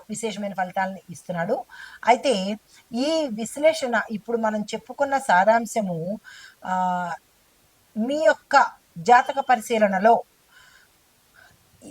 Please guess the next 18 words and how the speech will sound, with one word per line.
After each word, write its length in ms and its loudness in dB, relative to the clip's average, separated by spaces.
ప్రభావం, 480 2
శుక్ర 300 -4
సంచారం 520 2
ఎలా 240 4
ఉండబోతోంది 720 0
అనే 260 0
అంశాన్ని 500 0
మీరు 300 -4
పరిశీలించుకోండి. 880 0
ఒకటి 380 0
ఏ 180 -2
అంశము 480 2
అంటే 280 -4
శుక్ర 320 -2
సంచారం 560 4
ప్రభావము 640 4
మీ 180 -2
యొక్క 280 2